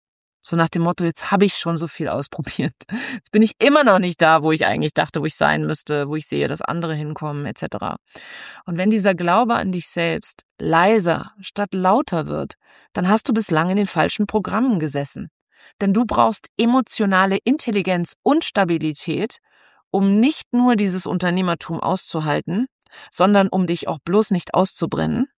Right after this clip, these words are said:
weil wir wissen alle, Gesundheit können wir uns nicht kaufen und nichts geht über Gesundheit. Und du wirst vor allem auch nicht die Ergebnisse haben, die du dir vorstellst. Energetisch betrachtet ist der Hustle ohne Ergebnis unglaublich auslaugend.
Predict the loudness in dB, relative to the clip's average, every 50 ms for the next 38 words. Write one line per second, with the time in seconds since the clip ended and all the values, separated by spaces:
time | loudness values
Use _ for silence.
0 | -6 -4 -2 0 2 0 0 0 0 0 2 2 2 4 2 2 0 -2 -2 -2
1 | -2 -2 -2 -4 -4 -6 -6 -4 -4 -4 -4 -4 -6 -6 -8 -10 -10 -10 -6 -4
2 | -2 -2 -2 0 -2 0 0 0 0 -2 -2 -4 -6 -10 -8 -8 -8 -6 -6 -4
3 | -2 -2 -2 -2 -2 -4 -4 -6 -4 -2 0 0 -2 -2 _ _ -20 -20 -18 -16
4 | -16 -16 -16 -18 -8 -2 2 4 4 4 2 2 2 2 0 0 0 -2 -2 0
5 | 2 2 4 4 4 4 2 0 0 0 2 2 2 2 0 -2 0 0 0 0
6 | 0 -2 -2 -2 -4 -4 -2 -2 0 2 2 2 2 0 -2 -4 -6 -4 -2 -2
7 | -2 0 -2 -2 -2 -2 -6 -10 _ -10 -14 -14 -14 -16 _ _ _ _ _ _
8 | _ _ _ _ _ _ _ _ _ _ _ _ _ -20 -20 -20 -20 -20 -20 -20
9 | -20 -20 -20 -16 _ 0 2 2 4 4 2 2 0 0 0 -4 -4 -4 -6 -6
10 | -4 0 2 2 0 0 -2 -4 -4 -4 -4 -6 -6 -4 -4 -4 -2 0 0 0
11 | 0 2 2 2 2 2 2 0 0 0 2 2 0 0 0 -2 -2 -2 -4 -2
12 | -2 -4 -4 -4 _ -2 -2 0 0 0 -2 -4 -4 -6 _ _ _ _ _ _
13 | _ _ _ _ 4 4 6 6 6 4 2 0 -2 -2 -2 -4 -6 -8 -8 -6
14 | -4 -4 -4 -4 -4 -2 -2 -2 -2 -2 -4 -6 -8 -8 -8